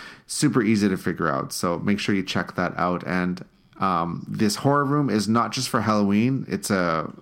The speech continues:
um, all year thing. So you can check it out whenever you want, really. All right. Um, so, like, more, uh, I guess, like, theme park kind of stuff. Um, haunted houses.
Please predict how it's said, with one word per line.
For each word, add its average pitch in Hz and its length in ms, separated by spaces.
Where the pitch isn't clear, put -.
um, 80 420
all 104 200
year 90 260
thing. - 300
So 95 100
you 90 60
can 107 100
check 101 220
it 95 40
out 80 120
whenever 76 260
you 65 140
want, - 320
really. - 340
All 104 120
right. 107 260
Um, 104 500
so, 123 200
like, 110 160
more, 127 960
uh, 104 120
I 98 40
guess, 104 260
like, 92 220
theme 160 220
park 180 420
kind 156 200
of 151 60
stuff. 190 420
Um, 104 200
haunted 139 360
houses. 123 640